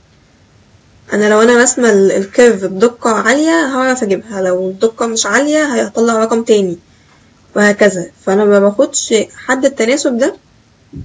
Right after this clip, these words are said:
ما باخد-، ما ب-، ما بحطوش في اعتباري في الديزاين. احنا قلنا بن-، بنعمل ديزاين للمواد، للمنشآت بتاعتي كلها جوه الالاستيك ليميت. انا عايزه لما يجي حمل على المنشأ بتاعي ال-، والحمل ده يتشال، التشكل اللي حصل ميبقاش موجود،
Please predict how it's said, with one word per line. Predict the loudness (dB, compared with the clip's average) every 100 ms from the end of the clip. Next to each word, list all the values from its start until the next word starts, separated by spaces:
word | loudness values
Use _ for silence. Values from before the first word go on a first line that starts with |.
| -20 _ _ -20 -20 _
ما | -2 -2
باخد-، | -2 -2 -4 -2
ما | 0
ب-، | -2 0
ما | -2
بحطوش | 0 -2 -2 0
في | 2
اعتباري | 0 2 4 4 4 2
في | 0
الديزاين. | -2 0 0 0 -6 _ _ _ -6
احنا | -2
قلنا | 0 0 -2 -6
بن-، | -6 -6
بنعمل | -2 0 2 0
ديزاين | 0 0 0 2
للمواد، | 2 2 0 -2 -6 _ _ -6
للمنشآت | -4 -4 -6 -2 -2
بتاعتي | -2 -4 -4 -4
كلها | -2 0 -2 -6 _ _ _ _ _ 0
جوه | 4 6
الالاستيك | 4 0 -2 -2
ليميت. | -2 -4 -8 _ _ _ _
انا | -4
عايزه | 0 2 2
لما | 2 0
يجي | 0 2 0
حمل | 0 -2
على | -2 -2
المنشأ | -2 -4 -4
بتاعي | -2 0 0 -2 -10 _ _ _ _ _ _ _ _ _
ال-، | -8 -6
والحمل | -6 -8 -6 -8 0 2 4
ده |
يتشال، | 4 4 2 2 2 0
التشكل | -2 0 -2 0 2
اللي | 2
حصل | 0 -2 0
ميبقاش | 0 0 -2
موجود، | 0 0 0 -4